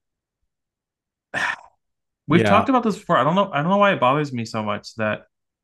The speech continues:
Speaker 1: oh, <laughs> not the Batista Bane pictures.
Speaker 2: <laughs> Batista Bane fan casting. People are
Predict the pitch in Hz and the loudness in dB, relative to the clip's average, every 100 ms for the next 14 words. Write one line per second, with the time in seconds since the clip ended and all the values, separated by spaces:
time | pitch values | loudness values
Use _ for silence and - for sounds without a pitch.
0 | _ _ 120 113 113 - 131 180 - 185 | _ _ -4 -2 -4 -6 -4 -4 0 -2
1 | 120 120 - 113 - 135 110 110 117 117 | 0 -6 -10 -14 -8 -6 -6 -6 -6 -4
2 | 110 - - 107 117 - - - 127 151 | -6 -6 -10 -8 -8 -12 -14 -10 -8 -6
3 | 135 - 139 - 131 143 131 143 170 123 | -4 -2 0 0 2 2 0 0 0 -2
4 | 101 - 90 101 127 135 | -4 -4 -6 -6 -2 2